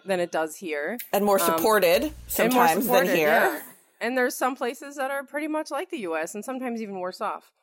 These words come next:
Speaker 1: So we can learn a bit about that today because I think, well, we've got the rates out there, so we, you know, we can, we can let you know, and we've got some stories from around the world too. So
Speaker 2: Yeah.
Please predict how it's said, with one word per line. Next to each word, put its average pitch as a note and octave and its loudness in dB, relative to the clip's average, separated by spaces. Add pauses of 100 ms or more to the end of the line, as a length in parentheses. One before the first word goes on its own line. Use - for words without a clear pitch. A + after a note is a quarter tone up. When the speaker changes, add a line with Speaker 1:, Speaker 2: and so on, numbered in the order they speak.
(340)
Speaker 1:
So A#3 -2
we A#3 -4
can A#3 -6
learn G#3 -2
a G3+ -6
bit F#3+ -4
about F3+ -2
that G3+ -2
today D#3 -10
because D#3+ -10
I - -10
think, F3+ -10 (1500)
well, E3+ -8
we've E3 -14
got F3+ -8
the E3 -8
rates F3+ -8
out F3 -8
there, D#3+ -12
so D#3+ -10
we, E3 -6 (180)
you F3 -14
know, D#3+ -12
we D#3+ -14
can, D#3 -16 (340)
we F3 -14
can F3+ -14
let F3 -10
you E3+ -8
know, G3+ -2
and A#3 -6
we've F#3 -12
got F#3 -2
some F#3 -10
stories G3 -6
from F3 -8
around D#3+ -4
the D#3+ -6
world D#3 -4
too. A3 -10
So - -20 (920)
Speaker 2:
Yeah. B2+ -6